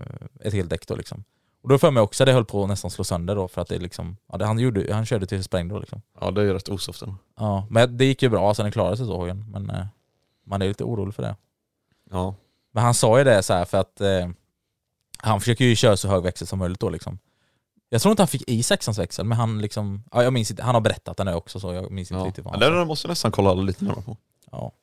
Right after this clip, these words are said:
Speaker 1: Men det var lite kul faktiskt att han fick vara med i så här S V T, public service och, och liksom stå och
Speaker 2: Ja.
Speaker 1: burna, liksom, däck.
Speaker 2: Det hade man väl, ja.
Speaker 1: Det är fan nice ändå. Det är
Speaker 2: Det är ändå, eh, högt mål i livet, liksom.
Speaker 1: Det skulle man ut med R ett.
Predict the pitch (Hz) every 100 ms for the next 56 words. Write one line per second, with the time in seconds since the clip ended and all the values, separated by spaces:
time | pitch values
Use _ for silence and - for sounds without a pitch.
0 | 117 120 185 240 202 143 120 107 107 101
1 | 107 107 104 98 90 98 92 90 82 -
2 | - 120 - 101 110 - 123 117 123 98
3 | 107 151 107 110 107 - 107 117 98 113
4 | 110 104 95 107 98 113 - - - -
5 | - 98 117 131 139 143 - - 139 170
6 | 156 127 113 107 120 147 123 - _ _
7 | - 117 101 - - - 123 110 95 95
8 | 95 - 104 104 113 98 95 95 92 92
9 | _ _ _ - 104 - 101 92 92 92
10 | 87 - 120 - 131 143 - 92 85 85